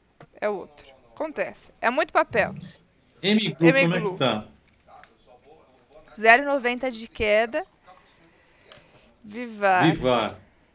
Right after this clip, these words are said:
Speaker 1: Zero a zero. Exatamente no zero a zero. Onze e oitenta a cotação.
Speaker 2: Multiplan.
Speaker 1: Multiplan, Multitrês.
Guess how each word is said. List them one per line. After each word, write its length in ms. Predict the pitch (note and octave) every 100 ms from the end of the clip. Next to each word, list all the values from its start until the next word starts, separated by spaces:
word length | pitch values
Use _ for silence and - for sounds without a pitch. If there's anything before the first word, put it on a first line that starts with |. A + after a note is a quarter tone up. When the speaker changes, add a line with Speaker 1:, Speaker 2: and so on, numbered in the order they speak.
| _ -
Speaker 1:
Zero 360 | G#3 A#3 B3+ C4
a 80 |
zero. 440 | C#4+ G#3 F#3 E3 E3 _ _ _ _
Exatamente 840 | G#3 G#3 A#3 C4+ D4 B3+ A3+ A#3+ A#3+
no 100 | A#3
zero 240 | G#3+ A3
a 60 | A3+
zero. 280 | G3+ C3+ - _ _ _ -
Onze 280 | A#3 A#3
e 40 | A#3+
oitenta 440 | A#3+ - G3+ G#3
a 20 |
cotação. 580 | G3 G#3+ G#3 - B3+ C#4 - _ _ _ _ _ _ _ _ - _ _ _ _
Speaker 2:
Multiplan. 640 | E3+ G#3+ - F#4+ E3+ D3+ B2
Speaker 1:
Multiplan, 400 | A2 A#3 G#3+ G#3
Multitrês. 920 | A3 C4 - D#4 - A#3 G#3+ G3+